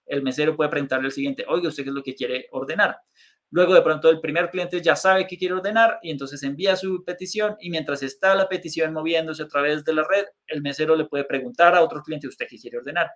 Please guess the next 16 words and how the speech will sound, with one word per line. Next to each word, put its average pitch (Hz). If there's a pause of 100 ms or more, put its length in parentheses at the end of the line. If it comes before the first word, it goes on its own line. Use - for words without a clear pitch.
(340)
Luego 143
llega 220
la, 185
eh, 151
orden 165
del 135
primer 170
cliente 175
y 165
entonces 127
el 143
mesero 143
se 143
lo 131
puede 131
enviar 147